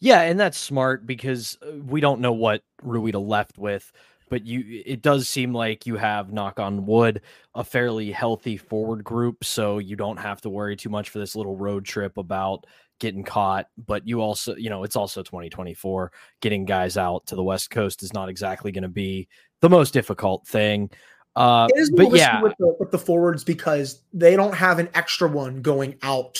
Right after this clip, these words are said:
Speaker 2: to Vegas and Arizona, so they're gonna have to hope that no one gets hurt. They didn't place Riley Smith on I R or L T I R today. He's actually going on the trip, so it seems like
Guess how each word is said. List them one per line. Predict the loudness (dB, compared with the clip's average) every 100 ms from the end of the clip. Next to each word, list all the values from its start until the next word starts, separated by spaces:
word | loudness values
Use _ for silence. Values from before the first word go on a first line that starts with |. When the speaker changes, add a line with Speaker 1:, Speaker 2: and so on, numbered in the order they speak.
| -8
Speaker 2:
to | -6 -4 0
Vegas | 0 0 -2 -2
and | -4
Arizona, | -6 -4 -4 -4
so | -2
they're | 2 2
gonna | 2 2
have | 4
to | 4
hope | 2 2 2
that | -4 -6 -16 _ _ _
no | -2 0
one | 0 -2
gets | -6 -4
hurt. | 2
They | 4
didn't | 4 4
place | 2 4 4
Riley | 2 2
Smith | -4 -4 -6 -6
on | -8 -6
I | -4 -4
R | -2 -2 -2 -2
or | -2 -2
L | -4 -4
T | 0
I | 2
R | 4
today. | 2 0
He's | -2 -2
actually | -4 -4
going | -8 -6 -6 -6
on | -6
the | -6
trip, | -4 -4
so | -4 -8
it | -10 _ _ -4
seems | 0
like | 0